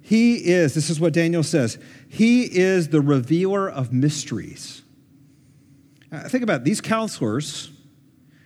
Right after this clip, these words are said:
th-, these advisors were the wisest and smartest and best trained people in the kingdom at the time. And yet they couldn't figure it out.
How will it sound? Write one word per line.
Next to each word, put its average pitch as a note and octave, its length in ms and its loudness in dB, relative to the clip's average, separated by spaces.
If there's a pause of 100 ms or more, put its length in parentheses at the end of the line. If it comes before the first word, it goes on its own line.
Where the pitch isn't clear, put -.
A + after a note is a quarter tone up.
(220)
th-, D#3+ 180 0
these E3 220 6
advisors F#3+ 720 0
were D3 160 0
the C#3 100 2
wisest A3 680 0
and D#3 200 0
smartest G#3+ 600 -2
and D#3+ 300 -2
best G#3+ 320 -4
trained A3 400 -6
people A3 360 0
in G#3 220 -2
the G#3 80 2
kingdom G3 500 -2
at C3 140 -6
the C3+ 60 -4
time. A2 460 -8 (1300)
And D3+ 120 4
yet G#3 120 2
they G3+ 100 0
couldn't A#3+ 300 0
figure G#3 280 -2
it F#3+ 80 -4
out. A#2 380 -6